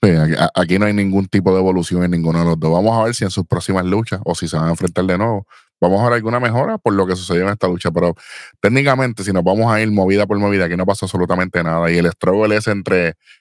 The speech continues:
entre David Finlay Indy y Uriah Connors N X T,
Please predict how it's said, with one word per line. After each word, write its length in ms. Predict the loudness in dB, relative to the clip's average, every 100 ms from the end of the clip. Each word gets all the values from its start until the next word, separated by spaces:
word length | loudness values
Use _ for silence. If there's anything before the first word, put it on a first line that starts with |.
| -4
entre 320 | -2 0 2
David 260 | 2 2 0
Finlay 400 | 0 0 2 2 2
Indy 520 | 2 2 2 0 2
y 60 | 2
Uriah 340 | 2 2 0
Connors 440 | 0 0 -2 -4 -4
N 120 | -2
X 120 | -2 -2
T, 360 | 0 0 -2